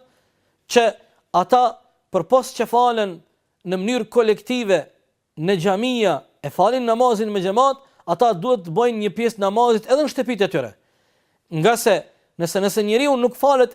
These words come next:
edhe në shtëpinë e tij, fjala vjen namazet sunete, apo namazin e vitrit, apo ndonjëherë edhe ndonjë namaz farz, atëherë ai ka shndru shtëpinë e tij në varreza, nga se në varreza nuk lejohet të falet namazi.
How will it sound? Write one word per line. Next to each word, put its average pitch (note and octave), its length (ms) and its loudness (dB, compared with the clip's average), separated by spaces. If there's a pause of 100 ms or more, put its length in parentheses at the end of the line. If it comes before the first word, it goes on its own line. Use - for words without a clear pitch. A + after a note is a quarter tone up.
edhe B3 300 2 (500)
në G3 140 -4
shtëpinë A3 420 0
e - 60 -8
tij, A#3+ 160 0 (580)
fjala G#3+ 300 4
vjen G#3 180 0
namazet F#3+ 480 0
sunete, G3 500 -4 (300)
apo F#3+ 240 -2
namazin G3+ 480 0
e F#3+ 80 -2
vitrit, G#3 460 -2
apo F3+ 240 -2
ndonjëherë A3 400 2
edhe G#3 100 0
ndonjë A3+ 240 -2
namaz G3+ 360 0
farz, C#4 340 2 (340)
atëherë A3 380 2 (140)
ai C4 180 -4 (320)
ka G#3 160 0
shndru A3 400 -4
shtëpinë A#3 440 -2
e - 40 -2
tij B3 160 -4
në A3 100 -2
varreza, B3+ 540 2 (240)
nga F3 240 0
se A3+ 100 -4
në G3+ 140 -4
varreza A#3+ 500 2
nuk A#3+ 220 -6
lejohet B3 400 2
të F#3 80 -8
falet G3+ 340 0
namazi. C#3+ 460 -4